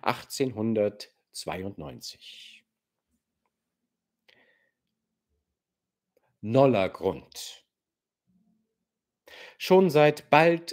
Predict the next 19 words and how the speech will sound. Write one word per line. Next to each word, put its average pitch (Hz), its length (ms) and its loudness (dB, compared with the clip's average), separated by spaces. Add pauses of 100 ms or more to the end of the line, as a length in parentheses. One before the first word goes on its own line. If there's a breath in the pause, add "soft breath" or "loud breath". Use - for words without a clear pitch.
zwanzig 185 800 -2
Jahren 127 540 -2
stand 143 640 -4
das - 280 -6
alte 156 380 -2
Schloss - 600 -6 (260 soft breath)
still 180 440 4
und 139 180 -6
verlassen 127 680 -2
dort 101 340 -4
auf 92 180 -12
der 120 220 -6
Höhe. 73 520 -10 (840)
Kein 170 460 0
Ton 113 520 4
war 101 340 2
weithin 127 500 2
zu 107 240 -8
hören 131 560 4